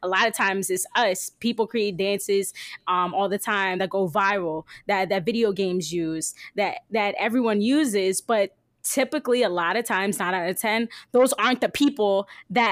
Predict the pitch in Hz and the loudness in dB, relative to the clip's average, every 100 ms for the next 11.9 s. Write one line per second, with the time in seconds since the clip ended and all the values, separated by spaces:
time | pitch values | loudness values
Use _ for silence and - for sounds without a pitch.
0 | 196 202 - 202 196 - - 240 247 277 | 2 0 2 0 0 -2 -2 0 2 2
1 | 214 190 185 - 196 190 - 285 233 165 | 2 2 0 0 0 0 0 0 0 -2
2 | - - - 262 392 427 349 262 269 233 | -8 -12 -4 0 2 4 4 4 2 2
3 | 208 202 202 185 220 190 190 208 185 175 | 2 2 0 -2 0 0 0 -2 -2 -2
4 | - 202 - 180 185 - 240 269 170 170 | -2 -2 -2 -2 -4 0 2 4 2 0
5 | 165 165 160 - - - 247 247 - 233 | -4 -4 -6 -10 -20 0 2 4 2 2
6 | 226 - 233 233 208 202 196 156 220 208 | 0 0 0 2 0 0 -2 0 0 2
7 | 202 185 - _ _ _ - - 254 220 | 0 -2 -6 _ _ _ -4 2 4 2
8 | 220 185 175 180 185 - 185 - 233 233 | 2 -2 0 0 -2 -4 -4 0 2 2
9 | 196 - - 226 214 226 208 - 240 220 | 0 -2 0 2 2 0 -2 -2 -2 0
10 | 208 190 233 196 185 196 196 165 208 214 | 0 -2 -2 -2 0 -2 -2 -2 -2 0
11 | 196 180 - 208 190 190 185 180 - | 0 -2 -2 -4 -2 -2 0 -2 -6